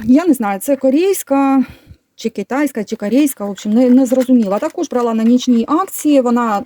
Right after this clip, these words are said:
також, е, коштувала там якісь копійки, точно не скажу, але десь до ста гривень. Ось така вона, тут її тридцять грам, відкривати не буду, тому що сталася деяка аварія, я вам покажу зараз. Тобто я коли її відкрила, звідти посунула рідина, я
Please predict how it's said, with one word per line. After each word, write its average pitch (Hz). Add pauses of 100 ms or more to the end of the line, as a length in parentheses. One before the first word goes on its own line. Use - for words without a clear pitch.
також, -
е, 208
коштувала 196
там 185 (800)
якісь 202
копійки, 262
точно 226
не 220
скажу, 302
але 220
десь 220
до 214
ста 240
гривень. 180 (460)
Ось 247
така 208
вона, 359
тут 247
її 214
тридцять 226
грам, 285
відкривати 262
не 233
буду, 320
тому 247
що 240
сталася 247
деяка 226
аварія, 285
я 247
вам 247
покажу 208
зараз. 208
Тобто 247
я 262
коли 262
її 247
відкрила, 269
звідти 233
посунула 226
рідина, 247
я 269